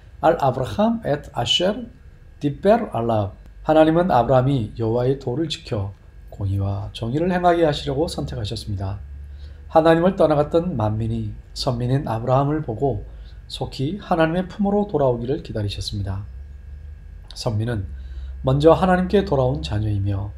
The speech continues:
만민은 아직 하나님께 돌아오지 않은 자녀입니다.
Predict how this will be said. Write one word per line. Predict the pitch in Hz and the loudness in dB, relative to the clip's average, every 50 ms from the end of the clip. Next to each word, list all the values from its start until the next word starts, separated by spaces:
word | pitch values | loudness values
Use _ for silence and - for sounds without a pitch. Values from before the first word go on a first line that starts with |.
| - - - - - | -18 -20 -20 -18 -8
만민은 | - 107 110 110 107 113 110 107 113 147 185 - - - - - - - - | -4 -2 -2 0 0 0 0 0 -2 -2 -6 -10 -14 -20 -20 -20 -20 -16 -10
아직 | - 117 107 - 107 113 - - - - - - | -8 -6 -6 -4 -6 -8 -8 -12 -18 -20 -20 -20
하나님께 | - - 131 127 127 139 147 151 185 165 | -6 -2 0 0 0 0 0 0 -2 0
돌아오지 | - - 131 135 135 131 127 127 139 | 0 0 0 2 2 2 0 0 -2
않은 | 123 107 127 147 | -4 -4 -4 -4
자녀입니다. | 143 - 110 104 104 107 101 95 95 95 98 95 98 101 | -4 -4 -4 -2 -2 -2 -2 -2 -2 -4 -4 -6 -6 -8